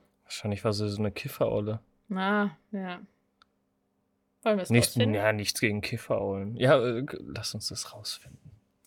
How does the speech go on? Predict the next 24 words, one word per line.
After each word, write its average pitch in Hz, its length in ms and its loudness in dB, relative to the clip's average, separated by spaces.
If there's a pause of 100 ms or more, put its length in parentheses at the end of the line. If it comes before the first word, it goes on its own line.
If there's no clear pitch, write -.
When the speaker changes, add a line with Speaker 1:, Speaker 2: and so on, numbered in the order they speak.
(960)
Speaker 1:
Übrigens, 123 380 4
mein 104 320 4
Bein 101 220 6
ist - 160 -4
auch 110 160 0
eingeschlafen, 101 640 -4
aber 98 120 -4
ich 95 120 -6
trage 104 300 -2
das 101 220 -4
mit 110 120 -8
Gleichmut. 95 680 -6 (1120)
Speaker 2:
Sorry. 208 540 -2 (220)
Speaker 1:
Ja, 151 140 -2 (160)
Speaker 2:
Ich 151 140 -10
bin 233 120 -4
Speaker 1:
ist, 175 120 -6
Speaker 2:
halt 240 160 -2
Speaker 1:
ist, - 140 -20 (300)
Speaker 2:
eine 180 260 -4
Frau. 107 360 -2 (260)
Speaker 1:
okay. - 220 -10 (540)
Okay, 165 280 12
weiter. 92 220 -2